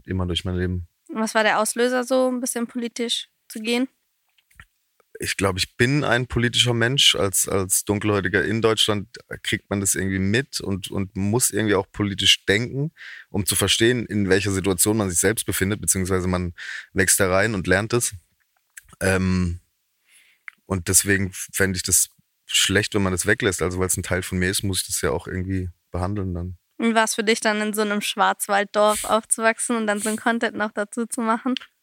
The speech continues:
Speaker 1: Wunderschön. Nee,
Speaker 2: <laughs>
Speaker 1: tatsächlich. Also ich muss dazu sagen, dass ich echt, ähm, da ein gutes Dorf erwischt hab. Außenrum gab's Dörfer, da,
Speaker 2: Mhm.
Speaker 1: äh,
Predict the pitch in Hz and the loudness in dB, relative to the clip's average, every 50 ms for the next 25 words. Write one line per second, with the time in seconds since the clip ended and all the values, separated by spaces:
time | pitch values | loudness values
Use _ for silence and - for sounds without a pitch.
0 | _ _ _ _ - 95 104 113 127 143 156 147 143 127 123 - - 98 95 92 | _ _ _ _ -4 0 2 2 2 2 2 2 4 4 4 4 4 4 4 4
1 | 95 92 87 90 117 110 120 139 147 - - 110 104 - 110 110 110 113 92 90 | 2 0 0 4 6 8 8 8 6 6 2 -2 0 2 2 2 4 4 2 2
2 | 101 104 107 - - _ - - - - 92 98 113 117 110 - - - 107 101 | 2 2 -2 -4 -4 _ -20 -20 -16 -10 -4 0 2 2 2 2 2 0 0 0
3 | - 110 104 110 104 104 98 95 - - 95 - - 82 98 - - - - - | 2 4 4 4 4 4 2 0 0 0 0 0 0 0 0 0 -2 -8 -8 -4
4 | - 90 95 92 92 90 90 90 87 - _ _ - - - - - - - - | 0 2 2 2 2 0 -2 -4 -6 -10 _ _ -20 -20 -20 -20 -20 -20 -6 0
5 | - 92 95 90 90 107 107 - 107 - - 95 90 - 95 87 90 87 - - | 0 2 2 2 0 -2 0 2 2 2 4 2 2 0 0 2 4 4 4 4
6 | 104 101 - 101 107 110 - 120 107 101 92 95 90 - - 101 101 107 110 113 | 4 2 2 2 2 2 2 0 2 2 2 0 0 2 2 4 4 4 2 0
7 | 98 98 92 95 95 92 98 - _ - 233 233 - - 92 95 95 92 90 | 0 2 2 2 0 -2 -4 -6 _ 0 2 4 4 4 4 4 2 0 -2